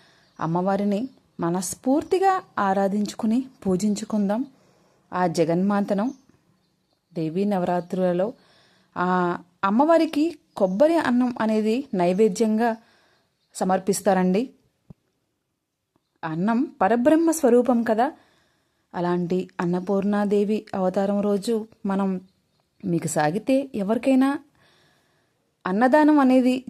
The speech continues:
చేస్తే చాలా మంచిది. మీకు ఏది కుదిరితే అది చేసుకోండి. ఇదే చేయాలి, ఇలాగే చెయ్యాలి అనేదేమీ లేదు. పశుపక్షాదులకైనా, మన మనుషులకైనా, ఎవరికైనా సరే, లేని వాళ్ళకైనా, వృద్ధులకైనా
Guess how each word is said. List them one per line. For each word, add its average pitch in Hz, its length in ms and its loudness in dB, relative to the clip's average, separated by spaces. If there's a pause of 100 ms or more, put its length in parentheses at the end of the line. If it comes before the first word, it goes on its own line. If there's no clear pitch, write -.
(100)
చేస్తే 214 480 -2 (100)
చాలా 170 220 0
మంచిది. 196 500 -2 (200)
మీకు 175 240 -2
ఏది 175 280 2
కుదిరితే 294 640 0
అది 208 360 -2 (100)
చేసుకోండి. 190 600 -2 (1000)
ఇదే 170 220 -2
చేయాలి, 214 580 2
ఇలాగే 202 360 2
చెయ్యాలి 202 640 0
అనేదేమీ 180 500 0
లేదు. 180 280 -2 (160)
పశుపక్షాదులకైనా, 254 1160 2 (960)
మన 180 460 -4 (420)
మనుషులకైనా, 170 640 -4
ఎవరికైనా 190 580 -2
సరే, 226 320 0
లేని 175 300 0
వాళ్ళకైనా, 175 600 -2
వృద్ధులకైనా 240 760 2